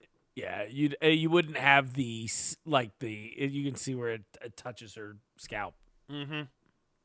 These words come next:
Speaker 2: Um, unfortunately, on this movie, you are, honey. I'm sorry. Even Kate Mara was like, "Yeah, look, I'm not, s-,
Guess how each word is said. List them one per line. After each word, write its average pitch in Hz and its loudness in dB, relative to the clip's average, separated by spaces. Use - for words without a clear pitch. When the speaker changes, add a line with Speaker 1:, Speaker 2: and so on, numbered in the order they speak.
Speaker 2:
Um, 190 4
unfortunately, 196 0
on 175 -2
this 156 -8
movie, 143 -6
you 127 -2
are, 113 2
honey. 110 -8
I'm 143 -8
sorry. 117 2
Even 220 4
Kate 202 4
Mara 156 8
was 143 2
like, 131 0
"Yeah, 180 6
look, 170 4
I'm 185 -2
not, 233 4
s-, - -16